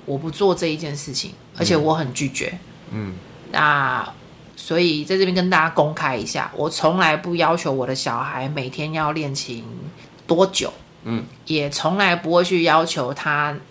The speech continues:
Speaker 1: 哪一小节或是哪一首歌一天要练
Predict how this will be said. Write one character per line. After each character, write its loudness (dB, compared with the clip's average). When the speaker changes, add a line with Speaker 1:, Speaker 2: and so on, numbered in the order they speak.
Speaker 1:
哪 -4
一 2
小 0
节 -4
或 -2
是 -4
哪 -6
一 -4
首 -2
歌 -4
一 -8
天 -8
要 -4
练 -6